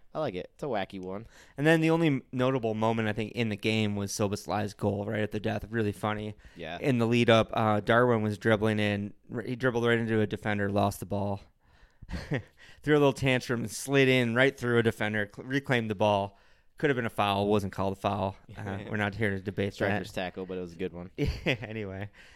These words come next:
Speaker 2: Um, Sheffield was so, uh, like, bummed on that tackle <laughs> that th-, they basically stopped playing, and Darwin just curled the ball to the far side of the field where Soboslai was, like, in thirty yards of space to slot home.
Speaker 1: Yeah, amazing.
Speaker 2: And, uh, it was funny. It was a funny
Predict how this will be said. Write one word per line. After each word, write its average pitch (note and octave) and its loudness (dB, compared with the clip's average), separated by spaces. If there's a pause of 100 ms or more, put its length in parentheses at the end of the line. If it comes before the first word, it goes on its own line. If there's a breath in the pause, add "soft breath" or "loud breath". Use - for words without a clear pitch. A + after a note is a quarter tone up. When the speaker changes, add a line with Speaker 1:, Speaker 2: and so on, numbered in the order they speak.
(220 loud breath)
Speaker 2:
Um, A#2+ 2 (300)
Sheffield C3 6
was A2+ -4
so, A2+ 0
uh, B2+ -6 (540)
like, G#2+ 0 (580)
bummed A2+ 2
on G#2 2
that G2+ -2
tackle B2+ -2 (100)
<laughs> - -14
that C#3+ 2
th-, C#3+ 2
they C#3 6
basically C3+ 2
stopped A2 2
playing, G#2 0
and G#2 -4
Darwin G#2 0
just G#2 -6
curled B2 -2
the G#2 -4
ball A2 4
to G2 -2
the G2+ 0
far G#2+ 0
side G2+ 0
of G2 0
the G2+ -4
field A2 0
where G2+ -2
Soboslai G#2 -2
was, G#2+ -6
like, A2+ -6 (160 soft breath)
in G#2+ -8 (140)
thirty A2+ 0
yards G2+ 0
of G2+ -8
space G2+ -2
to - -14
slot G2+ -6
home. G#2 -4
Speaker 1:
Yeah, G2 -2
amazing. F#2+ -2
Speaker 2:
And, G2+ -2
uh, G2 -2
it A#2 -4
was B2 -6
funny. C#3 0
It - -16
was A2 -8
a A2 -2
funny A#2 -6